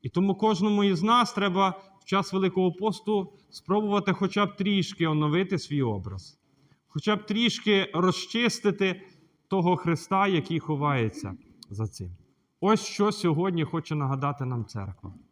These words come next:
Хоче нагадати, що кожен із нас носить в собі образ Бога. Тому Христос і каже до Нафанаїла, що ти ще більше побачиш, побачиш небо відкрите і ангелів, які спускаються. Коли небо відкрите?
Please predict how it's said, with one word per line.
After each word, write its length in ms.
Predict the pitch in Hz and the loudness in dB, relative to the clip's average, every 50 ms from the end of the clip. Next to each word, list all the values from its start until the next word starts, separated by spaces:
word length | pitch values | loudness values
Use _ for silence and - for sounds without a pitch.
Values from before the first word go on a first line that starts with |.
| _ _ _ _ _ _ _ _ _ _ _ _ _ _ - _ _ _ _ _ | _ _ _ _ _ _ _ _ _ _ _ _ _ _ -20 _ _ _ _ _
Хоче 300 | - 175 175 - - 180 | -2 -2 -2 0 2 2
нагадати, 500 | 175 160 165 175 170 208 220 220 214 190 | 4 4 4 4 4 4 2 2 2 0
що 180 | - - 190 | 0 0 -2
кожен 380 | - - 196 196 160 196 196 175 | -2 0 0 0 2 0 0 0
із 180 | 175 170 143 160 | 0 -2 0 0
нас 440 | 185 185 175 156 135 - - - - - - - - | 2 4 4 4 4 2 -2 -8 -20 -20 -20 -10 -4
носить 380 | 123 131 156 190 - - 190 - | -2 0 0 0 0 0 -2 -2
в 40 | - | -2
собі 400 | - 147 135 127 156 180 185 185 | -2 -2 -2 0 0 -2 -2 -2
образ 680 | - - 139 160 175 151 160 160 160 147 - - - | -2 -2 -2 -2 -2 0 0 -2 -2 -2 -4 -8 -12
Бога. 520 | 110 101 101 117 123 120 110 101 98 98 - _ _ _ _ _ _ _ _ _ - | -12 -8 -4 -4 -2 -2 -4 -4 -6 -8 -12 _ _ _ _ _ _ _ _ _ -6
Тому 200 | 151 180 202 190 | -2 -2 0 0
Христос 420 | 185 190 190 - - 220 - - | 0 0 0 0 -2 -4 -4 -2
і 80 | 220 - | -4 -2
каже 340 | - 226 233 220 190 202 | 2 2 2 4 2 2
до 120 | 185 202 196 | 0 0 0
Нафанаїла, 800 | 196 190 - - 190 185 185 180 160 165 160 135 120 107 98 - _ _ _ _ _ _ | 0 0 0 0 0 0 2 0 0 0 0 0 0 -2 -4 -6 _ _ _ _ _ _
що 180 | - - 190 | -8 -6 -4
ти 140 | 175 - 247 | -4 -2 -2
ще 160 | - - 247 220 | -2 0 0 0
більше 540 | 175 170 214 233 240 233 185 - - 202 175 | 0 2 2 4 4 2 2 0 0 0 0
побачиш, 560 | - 175 165 147 156 135 117 - - 117 - | 0 0 0 2 2 2 2 2 -2 -6 -8
побачиш 540 | - 170 170 180 202 202 196 185 151 - - | -6 -4 0 2 2 2 2 0 -2 -2 -2
небо 440 | 170 185 214 247 254 220 214 220 | -2 0 2 2 2 2 2 2
відкрите 580 | 196 196 - - - 175 175 160 - - 143 123 - - - _ - | 2 2 0 0 0 2 2 2 2 0 -2 -6 -6 -10 -20 _ -4
і 100 | 147 143 - | -4 0 4
ангелів, 580 | 175 202 226 233 233 226 202 208 196 202 196 185 | 6 8 8 8 8 8 6 6 4 4 2 2
які 220 | 175 190 - 180 | 2 2 0 0
спускаються. 760 | - - - 160 - - - 143 127 113 104 101 - - 104 - - - - _ _ | 0 -2 -4 -6 -6 -2 0 0 0 0 0 -4 -6 -10 -14 -16 -16 -20 -20 _ _
Коли 280 | - - 156 196 240 240 | -4 -2 0 2 2 2
небо 300 | 226 226 220 175 196 185 | 4 2 4 4 4 4
відкрите? 560 | 175 156 - - 143 127 117 - - 104 - | 2 2 0 0 0 0 0 0 -4 -8 -12